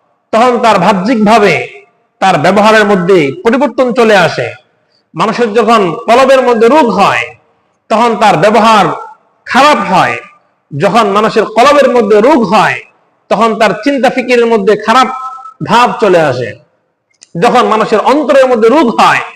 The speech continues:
তখন তার মধ্যে সঠিক চি-, কোনো চিন্তা ফিকির থাকে না, তার মধ্যে কোনো সঠিক ভাবনা থাকে না। এর জন্য বাহ্যিক অঙ্গ প্রত্যঙ্গকে আমরা যেমনি ভাবে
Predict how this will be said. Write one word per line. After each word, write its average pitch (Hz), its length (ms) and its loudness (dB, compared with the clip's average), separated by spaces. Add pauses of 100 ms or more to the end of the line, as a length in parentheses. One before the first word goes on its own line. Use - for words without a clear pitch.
(560)
তখন 185 420 -2 (400)
তার 196 280 2
মধ্যে 226 320 2
সঠিক 226 480 -2
চি-, 233 140 -2
কোনো 220 200 0
চিন্তা 220 300 -2
ফিকির 190 360 -4
থাকে 175 180 -2
না, 135 140 -2 (440)
তার 185 160 -2
মধ্যে 196 240 -2
কোনো 185 180 -2
সঠিক 190 440 -4
ভাবনা 180 340 2
থাকে 123 260 -6
না। 104 240 -12 (600)
এর 165 120 -2
জন্য 226 220 2
বাহ্যিক 185 520 -2
অঙ্গ 277 280 2
প্রত্যঙ্গকে 240 760 2
আমরা 202 240 0
যেমনি 233 300 -2
ভাবে 220 420 2